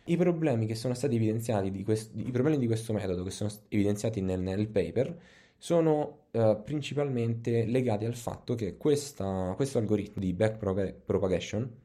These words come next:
non riflette quello che poi è effettivamente il funzionamento del cervello umano. Con la rete neurale vorremmo imitare in qualche modo il, il funzionamento del cervello umano, ma noi quando impariamo qualcosa, tra virgolette,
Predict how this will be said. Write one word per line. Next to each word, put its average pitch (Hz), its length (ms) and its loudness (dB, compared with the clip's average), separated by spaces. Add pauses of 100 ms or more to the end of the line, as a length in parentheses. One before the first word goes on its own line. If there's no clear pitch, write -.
(240)
non 147 280 4
riflette 123 680 0
quello 107 180 4
che 110 160 2
poi 101 280 4
è 95 80 2
effettivamente 101 680 0
il 95 60 -2
funzionamento 98 440 -2
del 90 120 -6
cervello 90 380 2
umano. 82 360 -6 (960)
Con 156 260 8
la 117 80 8
rete 117 200 6
neurale 113 380 4
vorremmo 98 480 0
imitare 101 400 2
in 98 60 -2
qualche 101 240 -4
modo 104 300 2
il, 92 320 0
il 90 60 -8
funzionamento 113 420 0
del 104 100 0
cervello 147 360 2
umano, 117 260 2
ma 98 320 -2 (920)
noi 113 260 4
quando 92 580 2
impariamo 101 880 0
qualcosa, 98 480 -2
tra 95 100 -2
virgolette, 98 720 -2